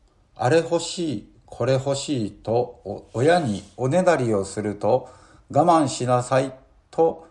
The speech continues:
言われませんでしたか？我慢、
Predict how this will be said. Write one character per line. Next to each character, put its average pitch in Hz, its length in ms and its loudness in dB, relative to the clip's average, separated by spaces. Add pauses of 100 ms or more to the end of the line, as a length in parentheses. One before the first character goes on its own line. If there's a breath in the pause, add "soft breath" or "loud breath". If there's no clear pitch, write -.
(220 loud breath)
言 120 120 0
わ 117 120 6
れ 123 80 4
ま 120 160 0
せ 147 160 -4
ん 143 120 -4
で 90 100 -6
し - 100 -12
た 87 160 -6
か？ - 380 0 (1500 soft breath)
我 117 220 4
慢、 101 300 0